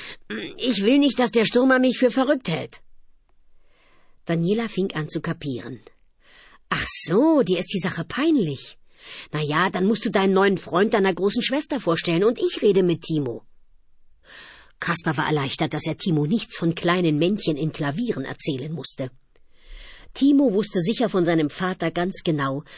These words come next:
dass es so etwas nicht gab. „Also gut“, lenkte Kasper ein. „Ich lade Timo ein, wir spielen Fußball und dann kannst du ihm dein Klavier zeigen.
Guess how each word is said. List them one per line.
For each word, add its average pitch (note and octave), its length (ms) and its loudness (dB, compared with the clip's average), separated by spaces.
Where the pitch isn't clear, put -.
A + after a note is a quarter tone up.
dass B2+ 180 -6
es - 200 -2
so E3 160 0
etwas C3+ 400 -10
nicht - 300 -12
gab. - 280 -14
„Also G#3 260 4
gut“, D#3 220 -2
lenkte D3+ 260 -2
Kasper D3 320 -6
ein. B2 300 -8
„Ich B3+ 160 0
lade C3+ 260 -2
Timo C#4 340 4
ein, E4+ 300 2
wir F3+ 140 2
spielen C3+ 340 -2
Fußball C4 540 2
und E3+ 160 0
dann C#4+ 200 4
kannst G3+ 320 -4
du F3 60 -8
ihm F#3+ 300 -2
dein C#3 180 -4
Klavier C#3+ 400 -4
zeigen. A#2+ 480 -6